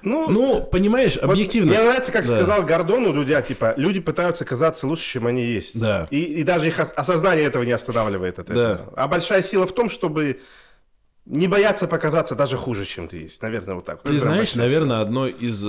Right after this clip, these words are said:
Speaker 2: расхождений с тобой ранним, ну, мы тогда
Speaker 1: Мгм.
Speaker 2: ещё не так хорошо карифанили,
Speaker 1: Мгм.
Speaker 2: поэтому я, естественно, не читал
Speaker 1: Мгм.
Speaker 2: тебе нотации на эту тему, да
Speaker 1: Да,
Speaker 2: я и
Speaker 1: да.
Speaker 2: щас не читаю нотации, зря,
Speaker 1: Да,
Speaker 2: просто вот,
Speaker 1: да.
Speaker 2: типа, ну, что мне, м,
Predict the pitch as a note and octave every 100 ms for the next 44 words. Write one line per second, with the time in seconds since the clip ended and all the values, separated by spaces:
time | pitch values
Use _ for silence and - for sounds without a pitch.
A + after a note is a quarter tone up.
0 | F2 - G#2+ G#2 - A2 G#2 C#3+ A#2+ F#2+
1 | - - G#2 G2 A2 G2+ - G2+ A#2 F3
2 | C#3 F2+ - C#3+ C#3+ B2 A2+ G#2+ B2+ A#2
3 | A2 G2 G#2+ G#2+ G#2 E3+ B2+ G2 F#2 F#2+
4 | F#2+ F2 G2+ G2 F#2 A2 G2 E2+ F2+ F2
5 | F#2 - E2+ F2 - A#2+ G2+ G#2 B2+ A2
6 | G#2+ G2 - F#2 F2 E2 F#2+ B2 G2+ G2+
7 | G2+ F2+ G2+ G2 F#2 E2+ G2 F#2 E2+ E2+
8 | E2 D2+